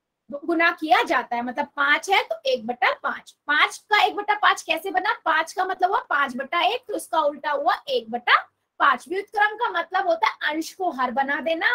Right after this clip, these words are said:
और हर को अंश बना देना। ठीक है, चलो आगे बढ़ते हैं बेटा। क्या ये बात मेरी समझ आई है?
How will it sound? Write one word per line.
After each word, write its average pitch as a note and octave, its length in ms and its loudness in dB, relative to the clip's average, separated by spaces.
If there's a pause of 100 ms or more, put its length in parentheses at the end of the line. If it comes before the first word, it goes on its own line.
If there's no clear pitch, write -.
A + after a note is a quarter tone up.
और F4+ 220 -4
हर C4 160 -4
को - 140 -4
अंश D#4 480 0
बना G#3+ 320 -10
देना। - 260 -20 (580)
ठीक C4 160 -4
है, G#4+ 120 6 (640)
चलो A3 320 2 (240)
आगे F4 240 2
बढ़ते G4 280 4
हैं F4+ 80 4
बेटा। F4 240 2 (200)
क्या F#4 160 4
ये G4+ 160 0
बात G4 240 0
मेरी F#4+ 220 -2
समझ F4+ 320 0
आई E4+ 240 2
है? E4 320 -2